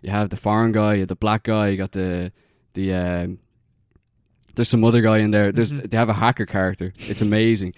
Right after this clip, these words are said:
Speaker 1: They literally have one of those scenes where he sits back in a chair and he puts on sunglasses and he's like, "It's time." And then they have, like,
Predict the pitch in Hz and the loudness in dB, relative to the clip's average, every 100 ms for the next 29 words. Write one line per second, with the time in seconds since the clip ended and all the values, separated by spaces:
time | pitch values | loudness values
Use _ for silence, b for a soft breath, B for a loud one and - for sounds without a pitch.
0 | b 120 131 135 151 156 143 135 131 113 | b 0 2 4 2 4 4 4 2 2
1 | - 120 117 104 107 - 131 127 117 107 | 0 0 0 0 -4 -4 -4 -2 0 0
2 | 95 - 107 98 92 120 120 110 - 113 | 0 2 2 2 0 -4 -2 -4 -4 -2
3 | 113 98 95 95 98 92 90 92 - 117 | -2 -2 -4 -6 -8 -8 -6 -8 -10 -10
4 | - - 120 123 101 90 87 b b b | -8 -6 -4 -2 -4 -6 -10 b b b
5 | 110 117 123 117 113 107 101 | -4 0 0 0 0 0 -4